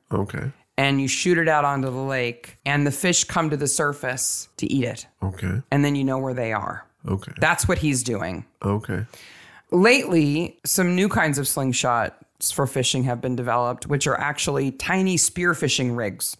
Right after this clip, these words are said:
Speaker 2: So it's a slingshot crossbow combination.
Speaker 1: You can get Ahab with a little slingshot crossbow.
Speaker 2: It's
Speaker 1: The
Speaker 2: got, it's got a, a crossbow bolt in it that's tied to a line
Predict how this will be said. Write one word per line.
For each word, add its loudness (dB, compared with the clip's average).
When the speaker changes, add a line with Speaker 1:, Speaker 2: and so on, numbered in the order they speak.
Speaker 2:
So 6
it's 4
a 2
slingshot 2
crossbow 2
combination. 2
Speaker 1:
You 2
can 0
get 0
Ahab 0
with -4
a -2
little 0
slingshot -2
crossbow. -2
Speaker 2:
It's 2
Speaker 1:
The 4
Speaker 2:
got, 2
it's 0
got 0
a, 0
a 0
crossbow 2
bolt 0
in 0
it -2
that's 0
tied 2
to 2
a 2
line 0